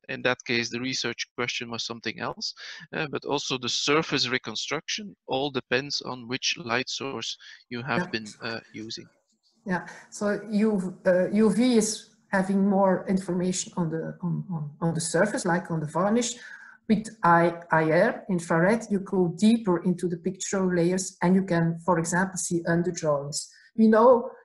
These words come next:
Speaker 2: that Cristoforo Oromina didn't use underdrawings, what's quite interesting because he was such a, a skilled, um, um, illuminator. So we don't see, um,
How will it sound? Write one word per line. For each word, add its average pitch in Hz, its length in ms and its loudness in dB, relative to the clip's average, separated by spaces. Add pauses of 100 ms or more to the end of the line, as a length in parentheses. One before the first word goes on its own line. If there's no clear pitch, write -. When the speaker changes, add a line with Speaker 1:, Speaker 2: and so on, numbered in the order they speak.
Speaker 2:
that 185 280 4
Cristoforo 202 640 0
Oromina 185 640 4
didn't 233 360 2
use 175 200 0
underdrawings, 170 840 -4
what's 160 280 -6
quite 165 280 -4
interesting 170 520 -4
because 165 240 -6
he 156 60 -6
was 151 220 -2
such 185 260 -4
a, 165 160 -4 (440)
a - 20 0
skilled, 214 500 2 (200)
um, 160 400 -2 (100)
um, 156 300 -4 (120)
illuminator. 180 800 2
So 202 160 -2
we 185 140 2
don't 196 260 2
see, 220 400 -2 (420)
um, 160 300 2